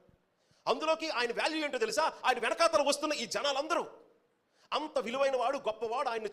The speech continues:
చూడాలని రకరకాలుగా పరుగులు జనాలు పెట్టి వస్తుంటే, నా అలాంటి గుడ్డి భిక్షకుడి కోసం ఆయన ఆగిపోతాడా అనే లాజిక్ రైటే. కానీ మీకు ఎలాంటి సందేహాలు వచ్చినా, మీ లాజిక్ ఎంత బలమైనదైనా, నీ చుట్టూ ఉన్న వాళ్ళు ఎంత కఠినంగా మిమ్మల్ని ఆటంకపరిచినా, మీ ఏడుపు లేక మీ ప్రార్థన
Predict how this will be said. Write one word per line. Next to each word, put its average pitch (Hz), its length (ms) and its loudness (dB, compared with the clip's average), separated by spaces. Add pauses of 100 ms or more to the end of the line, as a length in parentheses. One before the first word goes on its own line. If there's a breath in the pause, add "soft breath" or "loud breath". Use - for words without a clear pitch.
చూడాలని 247 320 -2
రకరకాలుగా 220 500 -6
పరుగులు 208 340 -6
జనాలు 185 300 -4
పెట్టి 180 220 -10
వస్తుంటే, 156 760 -6
నా 208 100 0
అలాంటి 226 360 -2
గుడ్డి 220 280 -8
భిక్షకుడి 233 420 -4
కోసం 196 460 -6 (100)
ఆయన 160 240 -4
ఆగిపోతాడా 190 640 -2 (180 loud breath)
అనే 160 160 -4
లాజిక్ 180 440 -4
రైటే. 214 360 -2
కానీ 185 520 -4 (180 loud breath)
మీకు 196 220 -6
ఎలాంటి 214 400 -4
సందేహాలు 220 500 -2
వచ్చినా, 233 380 -4 (160 loud breath)
మీ 202 100 -6
లాజిక్ 220 360 -2
ఎంత 220 260 -4
బలమైనదైనా, 247 720 2 (140)
నీ 226 200 -4
చుట్టూ 302 260 -4
ఉన్న 269 180 -2
వాళ్ళు 233 200 -2
ఎంత 208 380 -6
కఠినంగా 240 380 -4
మిమ్మల్ని 202 280 -4
ఆటంకపరిచినా, 185 760 -4 (200 loud breath)
మీ 220 460 -6
ఏడుపు 214 560 0
లేక 202 260 -4
మీ 185 200 -6
ప్రార్థన 185 580 -4